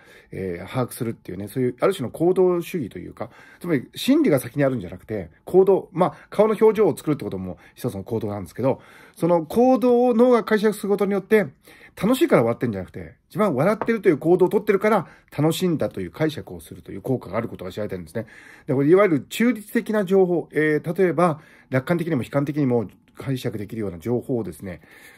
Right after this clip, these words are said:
口角上げた状態と、口角を下げた状態で読んだ場合にはですね、口角上げた状態でその情報を得る方が、より、えー、楽観的に、えー、前向きに解釈することができるということが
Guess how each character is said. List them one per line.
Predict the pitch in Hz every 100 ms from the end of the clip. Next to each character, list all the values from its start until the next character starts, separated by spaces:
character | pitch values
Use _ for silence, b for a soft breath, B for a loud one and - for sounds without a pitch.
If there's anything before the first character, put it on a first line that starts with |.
| B
口 | 202
角 | 208 214 196
上 |
げ | 190
た | 202
状 | 185 190
態 | 185 170
と、 | 160 - _ _ _
口 | 143
角 | 135 143
を |
下 | -
げ | 160
た | 98
状 | 95 95
態 | 92
で | 92 95 - b b
読 | - 123
ん | 131
だ |
場 | 92 95
合 |
に | 92
は | 87
で | 82
す | -
ね、 | 95 82 B B B B B B
口 | - 208
角 | 220 220
上 | 208
げ | 208
た |
状 | 175 214
態 | 208 208
で | 233
そ | 220
の | 180
情 | 147 165
報 | 139 165 170 165 196
を | 175
得 | -
る | 160 143
方 | - 107 101 101
が、 | 143 147 104
よ | 139
り、 | 175 185 - B B
え | -
ー、 | 117
楽 | 120
観 | 160
的 | 143 131
に、 | 131 -
え | 107
ー、 | 98
前 | 127
向 | 156 156
き | 156
に | 147
解 | 147
釈 | 143 120
す | -
る | 98
こ | 101
と | 92
が |
で | 90 92
き | 107
る |
と | 92 85
い | 85
う | 82
こ | -
と | 90 85 - b -
が | 110